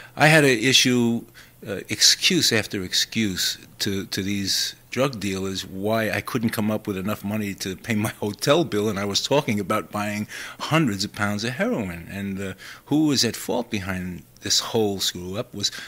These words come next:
some mysterious force in my government, uh, that manifested itself as administrative screw-ups. Well, we cut to, uh,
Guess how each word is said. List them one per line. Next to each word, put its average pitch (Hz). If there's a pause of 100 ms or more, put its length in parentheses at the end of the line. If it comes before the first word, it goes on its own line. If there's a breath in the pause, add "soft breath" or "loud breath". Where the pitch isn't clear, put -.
(100)
some 131
mysterious 120
force 104
in 135
my 131
government, 135 (100)
uh, 98 (440)
that 98
manifested 127
itself 110
as 104
administrative 107
screw-ups. - (680 loud breath)
Well, 135 (1500)
we 131
cut -
to, 107
uh, -